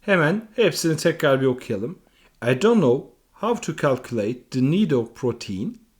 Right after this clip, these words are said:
per day. Günlük protein ihtiyacı nasıl hesaplanır ben bilmiyorum. Everyone knew that it was impossible. Geçmiş zaman, geçmiş zaman. Herkes bunun imkansız olduğunu biliyordu.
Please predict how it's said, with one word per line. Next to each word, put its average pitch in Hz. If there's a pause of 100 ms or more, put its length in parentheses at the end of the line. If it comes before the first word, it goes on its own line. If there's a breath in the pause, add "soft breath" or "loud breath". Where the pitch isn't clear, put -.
per 110
day. 92 (640 soft breath)
Günlük 165
protein 139
ihtiyacı 127
nasıl 131
hesaplanır 143
ben 101
bilmiyorum. 180 (840 soft breath)
Everyone 175
knew 190
that - (100)
it 127
was 156
impossible. 120 (440 soft breath)
Geçmiş 139
zaman, 190
geçmiş 110
zaman. 101 (480 soft breath)
Herkes 196
bunun 151
imkansız 143
olduğunu 113
biliyordu. 107